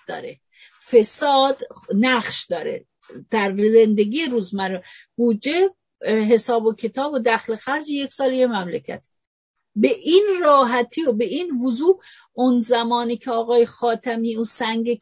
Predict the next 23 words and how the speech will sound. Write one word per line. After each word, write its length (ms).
کجو 320
گذاشت 760
و 100
شروع 380
کرد 260
به 80
این 200
حوزه 440
ها 220
بودجهٔ 580
دولتی 760
دادن 600
و 60
با 160
اعتراض 600
روبرو 440
شد 360
و 160
گفت: 300
«نه، 280
می‌خوام 420
حمایت 540
کنم.» 280